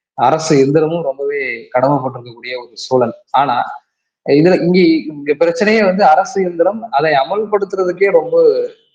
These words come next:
தயங்கக்கூடிய விஷயம்தான். அஹ், சா-, சாதி ரீதியான கட்சிகள் வந்து மாவட்ட ஆட்சித்தலைவரை சந்திக்கிறாங்க. ஒரு மாவட்டத்துல ஒரு அசம்பாவித சம்பவம் நடந்தா,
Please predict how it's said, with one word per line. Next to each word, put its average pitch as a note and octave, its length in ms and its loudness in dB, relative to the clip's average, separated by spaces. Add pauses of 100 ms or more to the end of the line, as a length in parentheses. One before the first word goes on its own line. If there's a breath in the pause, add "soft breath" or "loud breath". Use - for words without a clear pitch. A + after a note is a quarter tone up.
(140)
தயங்கக்கூடிய C3+ 960 2
விஷயம்தான். A2+ 500 -6 (760 loud breath)
அஹ், C#3 360 4
சா-, D3+ 300 2
சாதி D#3+ 360 4
ரீதியான D#3 480 -2
கட்சிகள் D3 360 -4
வந்து C#3 240 0
மாவட்ட C#3+ 380 4
ஆட்சித்தலைவரை C3+ 500 0
சந்திக்கிறாங்க. B2 680 -4
ஒரு B2 140 -4
மாவட்டத்துல C3 580 0
ஒரு B2+ 140 0
அசம்பாவித C3 500 0
சம்பவம் B2+ 460 -2
நடந்தா, - 560 -4